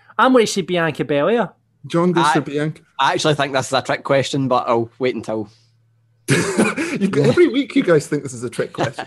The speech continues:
Speaker 2: I can't just do trick questions every week, or else it's gonna just completely destroy the quiz.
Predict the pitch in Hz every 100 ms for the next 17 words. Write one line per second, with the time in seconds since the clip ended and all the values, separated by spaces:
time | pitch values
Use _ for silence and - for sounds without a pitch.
0 | - - 220 247 208 190 214 208 202 196
1 | 160 156 160 147 139 135 175 170 127 131
2 | 127 131 131 - 175 143 - 135 - 135
3 | 156 135 - 120 - 127 120 117 160 127